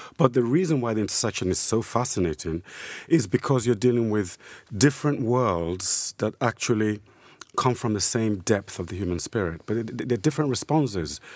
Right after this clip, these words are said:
to the richness and the mystery of life. You could have nothing more polar opposites in many ways than a painting or a piece of installation and a piece of text. They massage different parts of the brain.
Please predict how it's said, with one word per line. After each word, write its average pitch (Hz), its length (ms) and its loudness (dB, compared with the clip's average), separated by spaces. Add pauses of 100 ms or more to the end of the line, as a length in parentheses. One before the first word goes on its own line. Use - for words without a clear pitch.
to - 100 0
the 101 120 4
richness 98 440 0
and 95 80 -4
the 90 60 0
mystery 87 340 -2
of 78 80 -4
life. 80 380 -6 (480)
You 151 140 4
could 139 100 0
have 131 100 2
nothing 143 300 2
more 123 160 2
polar 123 440 4 (200)
opposites 98 580 2
in 113 160 4
many 104 200 2
ways 85 400 0 (460)
than 107 180 6
a 104 40 2
painting 98 600 0
or 85 100 -2
a 82 60 -6
piece - 280 -6
of 85 120 -6
installation 85 640 -4 (480)
and 107 160 4
a 101 40 -4
piece - 220 -2
of - 140 -8
text. - 560 -4 (260)
They 117 220 4
massage 120 560 2
different 120 300 -2
parts 113 240 -2
of 98 100 -6
the 107 60 -2
brain. 98 560 0